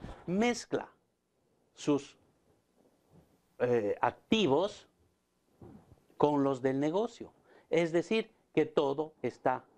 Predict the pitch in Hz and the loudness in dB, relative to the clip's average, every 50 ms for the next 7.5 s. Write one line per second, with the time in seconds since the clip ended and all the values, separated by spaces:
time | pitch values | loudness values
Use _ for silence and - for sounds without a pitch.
0 | - - 117 117 117 117 110 110 107 101 101 - - - - _ _ _ _ _ | -8 -6 -4 -4 -4 -6 -8 -6 -8 -8 -8 -10 -16 -20 -20 _ _ _ _ _
1 | _ _ _ - - - - - - - - 139 147 151 143 - - 185 180 180 | _ _ _ -20 -20 -20 -20 -20 -16 -6 -2 2 2 2 0 2 2 4 4 4
2 | 170 175 170 160 170 156 - - 202 190 147 - - _ _ _ _ _ _ _ | 4 4 2 2 0 -2 0 0 0 0 0 -2 -6 _ _ _ _ _ _ _
3 | _ _ _ _ _ _ _ _ - 104 104 113 120 - - 180 180 190 185 202 | _ _ _ _ _ _ _ _ -10 -6 -2 -2 -2 -2 0 0 0 0 -2 -6
4 | 185 - - 214 190 139 104 - - _ _ _ _ _ - - _ _ - 147 | -6 -4 -2 0 0 0 -2 -6 -14 _ _ _ _ _ -20 -20 _ _ 0 0
5 | 143 139 143 - - 147 151 165 180 180 185 196 202 208 208 220 226 226 220 - | 0 0 0 0 2 2 4 4 2 2 0 0 0 0 0 0 0 0 -2 -6
6 | - - _ _ _ _ - 131 131 131 123 120 135 127 127 123 117 131 127 123 | -16 -20 _ _ _ _ -6 -4 -4 -4 -4 -4 -4 -4 -4 -4 -2 -2 -4 -4
7 | 123 - 143 151 170 160 - - _ _ | -2 -2 -2 0 0 -2 -4 -6 _ _